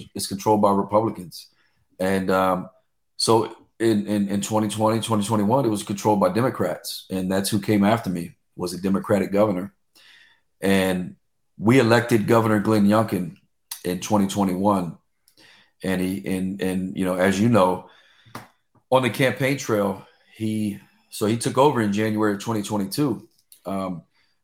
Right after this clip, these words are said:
on the campaign trail, you know, he talked about how all of these covid mandates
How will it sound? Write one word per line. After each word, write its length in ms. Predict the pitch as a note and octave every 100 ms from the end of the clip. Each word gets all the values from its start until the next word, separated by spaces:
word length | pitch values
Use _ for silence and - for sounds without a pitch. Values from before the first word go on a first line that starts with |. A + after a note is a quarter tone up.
| _
on 120 | - C3+
the 80 |
campaign 480 | C3+ D3 C3+ C#3+ D3+
trail, 500 | D#3 A#2 G#2 G2 G2
you 100 | -
know, 120 | G#2 G2
he 440 | G#2 G#2+ G#2 G2+
talked 280 | - A2 C#3+
about 300 | G2+ F#2 F2
how 460 | G2+ G2 F#2 F2+ -
all 200 | G2+ G#2+
of 80 | G2+
these 180 | G2+ -
covid 320 | G#2+ G#2 G2+
mandates 720 | G2+ G2+ G2+ A2 A2+ - -